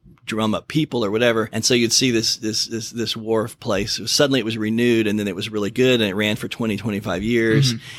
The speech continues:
Speaker 1: and then it would start fading again. We do the same thing now. If you look historically at any, any public safety group,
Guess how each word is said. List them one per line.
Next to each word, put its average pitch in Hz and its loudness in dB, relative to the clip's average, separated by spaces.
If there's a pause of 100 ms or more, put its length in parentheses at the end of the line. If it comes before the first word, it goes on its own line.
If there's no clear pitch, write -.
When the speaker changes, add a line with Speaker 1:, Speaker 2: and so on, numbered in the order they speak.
(140)
Speaker 1:
and 107 -2
then 104 0
it 95 -2
would 92 -4
start 90 -2
fading 98 -2
again. 104 -4 (240)
We 151 2
do 208 0
the 185 2
same 127 2
thing 101 -2
now. 104 -6
If 123 -2
you 139 4
look 160 4
historically 127 2
at 101 2
any, 107 -2
any 117 0
public 104 -6
safety 95 -4
group, 101 -4